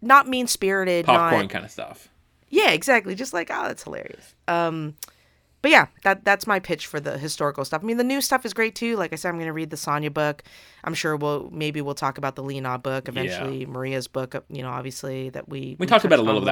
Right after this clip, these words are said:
Speaker 1: little
Speaker 2: one
Speaker 1: bit.
Speaker 2: recently, yeah.
Speaker 1: Yeah, exactly. Um, I think Lena's book is still the best, like, biography I've read since Open. But,
Speaker 2: Mm-hmm.
Speaker 1: um, yeah,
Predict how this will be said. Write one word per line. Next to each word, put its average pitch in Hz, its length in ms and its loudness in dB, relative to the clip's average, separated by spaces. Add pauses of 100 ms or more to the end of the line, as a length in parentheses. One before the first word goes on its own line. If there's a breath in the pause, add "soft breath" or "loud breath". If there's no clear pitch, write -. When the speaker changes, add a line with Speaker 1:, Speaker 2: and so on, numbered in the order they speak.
Speaker 1:
little 135 80 -2
Speaker 2:
one 135 60 -2
Speaker 1:
bit. - 20 -6
Speaker 2:
recently, - 400 -14
yeah. - 180 -10
Speaker 1:
Yeah, 262 200 6
exactly. 135 580 0 (460 soft breath)
Um, 143 500 -4 (1200)
I 151 40 -4
think 131 240 -8
Lena's 131 360 -4
book 131 240 -6
is 127 80 -12
still 131 340 -6
the 135 80 -10
best, 135 320 -8
like, 131 200 -8
biography 131 480 -4
I've 123 100 -6
read 127 180 -6
since 127 220 -10
Open. 131 400 -8 (320)
But, 139 320 -4
Speaker 2:
Mm-hmm. 110 220 -8
Speaker 1:
um, 139 460 -8 (840)
yeah, 370 260 2